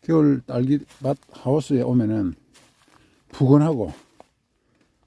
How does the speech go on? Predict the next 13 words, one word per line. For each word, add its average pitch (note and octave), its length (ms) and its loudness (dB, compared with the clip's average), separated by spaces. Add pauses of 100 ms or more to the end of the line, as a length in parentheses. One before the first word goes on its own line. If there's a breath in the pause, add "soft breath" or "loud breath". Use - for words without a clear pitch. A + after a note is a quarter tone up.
아, G2+ 320 -10
새콤달콤한 C#3 720 -2
딸기가 C3+ 420 -2
익어서 G2+ 640 -4 (760)
기분이 B2 240 0
좋고, F#2 400 -8 (120)
더더구나 A2+ 560 -2 (760 soft breath)
뽀얀 D#3+ 440 -2
꽃들을 C#3 400 -4
보면은 G2+ 600 -4
기분이 A#2+ 260 -8
아주 D3 220 -10
상쾌해집니다. G2 840 -8